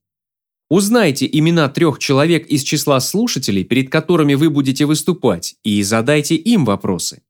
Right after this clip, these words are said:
Проверьте, реальны ваши страхи или воображаемы. Затем, уже во время выступления, обязательно упомяните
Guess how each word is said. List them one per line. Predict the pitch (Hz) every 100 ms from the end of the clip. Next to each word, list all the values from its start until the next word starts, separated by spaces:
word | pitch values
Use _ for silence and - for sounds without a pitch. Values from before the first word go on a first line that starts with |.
| _ _ _ _
Проверьте, | - 143 170 196 - 95 - _ _ -
реальны | 117 120 202 196
ваши | 147 123 120
страхи | - 107 85 - -
или | 202 202
воображаемы. | 170 151 143 139 110 87 76 67 _ _ _ _ _ _ _
Затем, | 113 131 135 240 226 -
уже | 131 123 135
во | 143
время | 147 123
выступления, | 123 - 139 214 185 104 95 _ _ -
обязательно | 123 135 160 202 175 165
упомяните | 147 151 156 151 98 - -